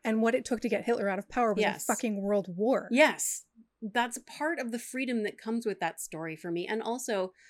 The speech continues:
Speaker 2: when Sebastian Haffner was writing in nineteen thirty-nine, he was in a place where he recognized, first of all, one of the things he said is that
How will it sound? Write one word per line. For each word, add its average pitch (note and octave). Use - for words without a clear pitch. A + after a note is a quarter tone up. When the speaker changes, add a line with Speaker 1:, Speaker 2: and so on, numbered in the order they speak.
Speaker 2:
when A3+
Sebastian A3
Haffner G3
was F3
writing F3
in F#3
nineteen F#3
thirty-nine, E3+
he A#3+
was A#3+
in A3
a G#3
place G#3+
where G#3+
he G3+
recognized, F3
first C4+
of G#3+
all, F#3
one F#3+
of G3+
the G#3
things F#3+
he G3+
said E3
is E3
that D#3+